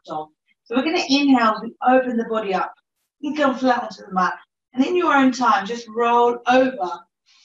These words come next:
onto your front. Just adjust yourself, put yourself back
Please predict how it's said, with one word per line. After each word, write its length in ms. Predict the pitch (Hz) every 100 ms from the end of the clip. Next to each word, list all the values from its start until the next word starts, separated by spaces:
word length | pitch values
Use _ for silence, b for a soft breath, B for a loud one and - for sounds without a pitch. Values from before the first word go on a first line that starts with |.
| _
onto 640 | 226 226 220 - 208 180 180
your 240 | - 202 202 _
front. 240 | - - - _ _ _ _ _ _ _ _ - _ _ - - _ _ _ _ _ _ _ _
Just 500 | 190 185 - 240 247
adjust 400 | 247 254 247 240
yourself, 360 | 233 233 226 226
put 100 | 226
yourself 320 | 226 214 208
back 180 | 214 -